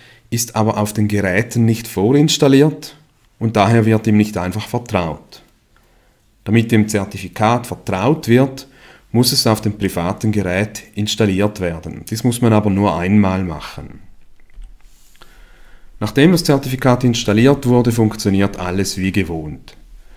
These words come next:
Die verwendeten Zertifikate werden nun neu alle von der Schule Altstetten Proxy C A ausgestellt. Auf dem linken Bild sieht man das. Im Gegensatz dazu beispielsweise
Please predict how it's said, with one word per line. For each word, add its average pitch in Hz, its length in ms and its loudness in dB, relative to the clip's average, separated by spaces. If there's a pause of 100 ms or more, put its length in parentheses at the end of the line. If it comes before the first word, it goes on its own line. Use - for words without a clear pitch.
(420)
Die 101 40 -2
verwendeten 117 500 4
Zertifikate 107 1000 -2
werden 110 260 4
nun 107 220 4
neu 92 320 -2
alle 135 500 2 (400)
von 104 180 -2
der 95 120 0
Schule 127 420 4
Altstetten 110 800 -2
Proxy 104 480 -2
C 107 260 2
A 95 320 -2 (160)
ausgestellt. 101 920 -2 (280)
Auf - 120 -14
dem 95 160 -2
linken 98 360 0
Bild 92 240 0
sieht 90 240 -4
man 90 120 -2
das. - 440 -10 (560)
Im 98 80 0
Gegensatz 135 720 4
dazu 131 480 4 (100)
beispielsweise 101 840 -2